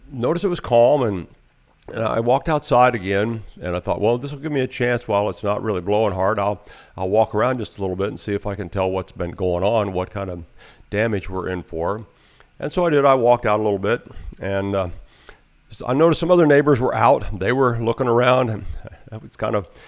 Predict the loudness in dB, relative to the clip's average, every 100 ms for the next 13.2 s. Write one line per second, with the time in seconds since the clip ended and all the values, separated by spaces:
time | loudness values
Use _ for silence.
0 | -8 -6 -6 -6 -2 -2 0 -4 -6 -10
1 | -4 -4 -2 -2 2 2 4 2 0 0
2 | -2 -2 -6 -14 -20 _ _ -4 2 4
3 | 2 0 2 2 0 -2 -8 -20 -20 _
4 | 0 2 2 0 2 2 2 -4 -8 -10
5 | _ _ -20 _ -4 -2 -2 -2 2 4
6 | 4 2 -4 -4 -2 0 0 0 0 0
7 | 0 0 0 -2 -6 -2 -2 -2 -4 -2
8 | 0 2 0 -6 _ _ _ _ _ _
9 | -12 -12 -4 -4 -4 -4 0 0 0 -4
10 | -6 -6 -2 2 2 2 0 -2 -4 -6
11 | -4 -2 -2 -4 -4 -4 -2 -2 -2 -2
12 | -8 -20 _ 0 4 2 2 -2 -2 -2
13 | -4 -8